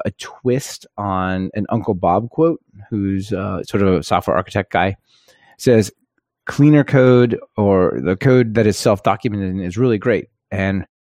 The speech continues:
traditionally people said, "Well, we don't need a comment when you can use a function or a variable that's, like, well named." So maybe another way to look at it, another thing to say is, like, we don't need a comment when you can specify, to talk about the types, when you could say specify type annotation.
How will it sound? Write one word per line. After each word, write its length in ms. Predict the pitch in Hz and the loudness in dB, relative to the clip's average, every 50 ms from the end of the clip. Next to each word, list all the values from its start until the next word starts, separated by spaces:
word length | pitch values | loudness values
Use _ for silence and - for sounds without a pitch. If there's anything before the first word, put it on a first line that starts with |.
| _ _ - | _ _ -8
traditionally 480 | - 120 120 123 156 165 - 139 127 120 | -4 -2 2 2 2 0 0 -2 -2 0
people 240 | - 123 107 113 | 0 -2 -2 -2
said, 300 | 104 - 110 104 98 107 | 0 0 0 0 0 2
"Well, 380 | 120 147 151 143 139 139 135 131 | 4 4 6 6 6 4 2 0
we 140 | 110 113 131 | 0 -2 -2
don't 300 | 135 175 160 120 92 95 | -2 -2 -2 -2 -4 -4
need 160 | 131 127 107 | -2 -2 -2
a 40 | 101 | -2
comment 580 | - - - - 135 135 117 101 92 92 90 | -4 -8 -10 -6 -6 -4 -4 -4 -4 -6 -6
when 200 | 90 107 113 107 | -4 -4 -2 -2
you 80 | 104 104 | -2 -4
can 160 | - - 101 | -4 -4 -4
use 300 | 101 98 101 101 95 82 | -2 -2 -2 -2 -2 -4
a 40 | 65 | -6
function 440 | - - 117 110 110 104 - - 104 | -4 -2 0 0 0 0 -2 -2 0
or 100 | 98 90 | 2 2
a 60 | 90 | 2
variable 400 | 95 107 110 107 101 87 92 90 | 4 4 4 4 4 2 0 0
that's, 180 | 95 95 - - | 0 0 0 0
like, 140 | 92 85 | -2 -2
well 320 | 90 87 92 101 95 90 87 | -2 -2 0 0 0 0 0
named." 480 | 90 90 92 69 52 - 82 - - _ _ - - _ _ _ | 0 0 -2 -2 -4 -6 -10 -12 -16 _ _ -20 -20 _ _ _
So 160 | - - 131 | -4 0 2
maybe 240 | 120 127 139 131 135 | 4 4 4 4 4
another 300 | 123 123 147 170 147 127 | 4 4 4 4 4 4
way 180 | 113 113 107 104 | 4 4 2 2
to 80 | 98 | 2
look 220 | 95 98 101 95 - | 0 0 -2 -2 -2
at 100 | 101 104 | -2 -2
it, 40 | 110 | 0
another 240 | 107 107 101 101 | 0 0 -2 -2
thing 180 | 98 - 110 101 | -2 -4 -4 -4
to 80 | 90 - | -4 -6
say 240 | - 104 92 90 | -4 -2 -2 0
is, 180 | 90 92 90 - | 0 -2 -2 -2
like, 220 | 92 101 101 - | -4 -4 -2 0
we 80 | 127 131 | 0 0
don't 160 | 135 143 135 | 0 2 2
need 100 | 139 131 | 2 0
a 60 | 117 | 0
comment 640 | 104 - - - - 160 147 110 95 90 92 - - - | -2 -4 -8 -6 -4 -2 -2 -2 -2 -4 -4 -8 -10 -6
when 180 | 110 117 117 110 | -4 -2 0 0
you 100 | 107 104 | -2 -2
can 180 | - 107 95 | -4 -6 -6
specify, 880 | - - - 95 90 - - - - 101 95 92 90 87 87 85 73 - 85 | -6 -4 -4 -4 -4 -4 -6 -6 -2 -2 0 0 0 0 0 -2 -2 -4 -6
to 100 | 95 104 | -6 -6
talk 260 | 95 - 117 104 - - | -4 -2 -2 -2 -2 -2
about 200 | 98 92 82 - | -2 -2 -2 -4
the 60 | 92 | -2
types, 340 | - 123 117 101 95 - - | -2 0 0 0 0 -4 -4
when 160 | 117 117 113 | -2 -2 0
you 80 | 107 | 0
could 160 | 101 107 95 - | -2 -2 -4 -2
say 160 | - 95 87 | -2 -2 -2
specify 540 | - - - 101 92 - - 104 87 82 82 | -2 -4 -6 -8 -8 -6 -4 -2 -2 -2 -2
type 280 | - - 82 76 - | -2 -4 -4 -4 -4
annotation. 520 | - 57 69 - - 78 - - - - | -8 -14 -12 -12 -12 -12 -12 -12 -14 -16